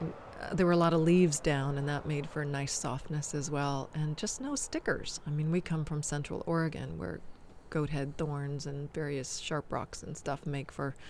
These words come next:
not happy white tender paw, northern tender paws. Um, so that was just, just really lovely. Yeah, lots of beauty.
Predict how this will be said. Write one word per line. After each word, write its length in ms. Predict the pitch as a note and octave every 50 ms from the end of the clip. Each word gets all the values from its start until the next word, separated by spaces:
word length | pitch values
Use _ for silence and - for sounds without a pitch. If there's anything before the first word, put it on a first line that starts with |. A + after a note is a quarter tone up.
| - - - - - - -
not 300 | - D#3+ D3+ D3 D3 C#3+ - -
happy 640 | - - E3+ D3 C3+ - - C#3+ C3+ C3 C#3+ C#3+ - - - - - - - - - - - - - - -
white 540 | - D#3 D3 C#3+ C#3+ C#3+ D3+ D3 C#3+ C#3+ - - - - - - - - -
tender 360 | - D#3+ D#3 D3+ D3 D#3 D3 C#3+
paw, 440 | - - - C#3+ B2 C3 C3+ B2+ - - - - - - - - -
northern 420 | - D#3+ D#3+ D#3 D3 D3+ C#3+ C#3 C3+
tender 340 | - D3+ D3 D3+ D3 C#3
paws. 480 | C#3 - - C#3 C3+ C3+ C#3 C#3 - - - - - - - - - - - - - - - - - - - -
Um, 400 | D3 C#3+ C#3+ C#3 C3+ C#3 C#3 C#3+ - -
so 160 | - - F#3 F3+
that 220 | G3 A3+ A3+ -
was 160 | E3+ D3+ C#3+
just, 400 | C#3+ - D3 C#3 - - - - - - - -
just 280 | - - F#3+ - -
really 240 | F3 F3 F3+ F3 D3
lovely. 600 | C3 C3+ B2 B2+ C3 C3 C3+ B2 B2 B2 C3 C#3 - - - - - - - - - - - - - - - - - - - - - - - - - - -
Yeah, 240 | F3+ D3 D3 C#3+ C#3+
lots 320 | D3 C#3 D3+ E3 E3 - -
of 120 | D#3+ D#3
beauty. 500 | D#3 C#3 C#3 C#3 C#3 C#3 C#3 C3+ C#3+